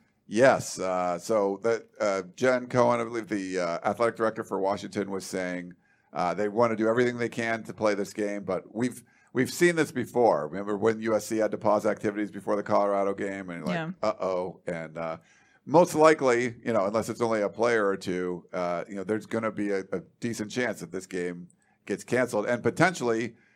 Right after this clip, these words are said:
Speaker 1: why, and if, if the game doesn't get, if the game doesn't happen, Washington would win the North.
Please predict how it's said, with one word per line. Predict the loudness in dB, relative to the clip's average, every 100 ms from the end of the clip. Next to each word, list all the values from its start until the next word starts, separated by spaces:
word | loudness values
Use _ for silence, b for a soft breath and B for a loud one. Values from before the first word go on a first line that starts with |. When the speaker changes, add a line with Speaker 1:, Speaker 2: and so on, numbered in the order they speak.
| _ _ _
Speaker 1:
why, | 4 6 6
and | 2
if, | 0 -2 -2 -2
if | 0
the |
game | 2 2 6
doesn't | 4 4
get, | -2 -2 -4
if | -4
the | -2
game | 0 2
doesn't | 2 0 0
happen, | 4 4 4 0
Washington | 4 2 2 -6 -4
would | -2
win | -2 -4
the | -2
North. | 2 4 2